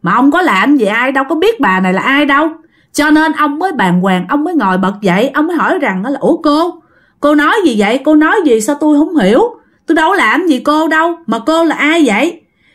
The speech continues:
Xong cái nhìn xuống cái chân bà đó thì ông Bảy hỏi rằng "Cái chân cô làm sao vậy? Cô bị thương hả? Cô bị thương hả?" Thì cái bà này không có trả lời.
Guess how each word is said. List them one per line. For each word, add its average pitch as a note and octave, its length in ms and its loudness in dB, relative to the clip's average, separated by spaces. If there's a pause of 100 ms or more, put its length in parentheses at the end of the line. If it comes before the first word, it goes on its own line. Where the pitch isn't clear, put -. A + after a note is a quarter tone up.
Xong D#4 320 0
cái G4 120 0
nhìn G3 320 4
xuống F4 180 -2
cái G#4 140 0
chân D4 260 4
bà F#3+ 160 0
đó C4+ 280 0
thì A#3 80 -4
ông A3+ 160 -4
Bảy G#3 140 0
hỏi A#3+ 240 0
rằng A#3+ 180 -2
"Cái D#4+ 140 0
chân D#4+ 220 4
cô D#4+ 140 2
làm A#3+ 100 0
sao D4+ 300 0
vậy? B3 260 0
Cô E4 80 0
bị C#4 120 0
thương E4 280 2
hả? D4+ 280 0
Cô E4 80 -2
bị C4+ 100 2
thương C#4+ 220 2
hả?" A#3+ 260 -2 (540)
Thì A3 400 2
cái G#4+ 180 -2
bà G3 260 0
này E3+ 440 -2 (140)
không D4+ 340 2
có F4+ 140 -2
trả F#3 140 0
lời. F3 260 -2